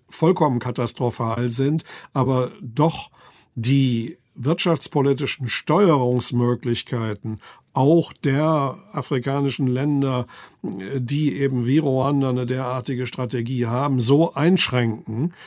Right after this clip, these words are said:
und auch zum Beispiel einen temporären, äh, intelligent angelegten Zollschutz einschränken, mit dem man dann, äh, heimische Investitionen für eine Weile, das ist ja die intelligente Lösung,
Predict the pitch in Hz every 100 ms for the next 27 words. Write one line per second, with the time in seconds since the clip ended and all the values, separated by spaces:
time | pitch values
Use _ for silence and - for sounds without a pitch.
0 | - 131 127 135 135 135 123 123 - 123
1 | 120 113 - - 143 131 143 123 113 131
2 | 151 147 139 135 131 123 - - - -
3 | 135 127 139 135 127 123 120 147 156 -
4 | 143 156 147 135 139 131 - - 120 110
5 | - 151 170 - 143 - - 139 131 131
6 | 131 135 139 - 135 131 - - - 170
7 | 123 139 139 139 131 127 127 127 127 -
8 | - 127 117 123 143 135 143 131 127 127
9 | - 117 - 131 131 127 143 131 127 117
10 | 120 131 165 165 127 107 117 117 156 -
11 | 123 120 120 127 117 117 139 147 127 113
12 | 117 120 117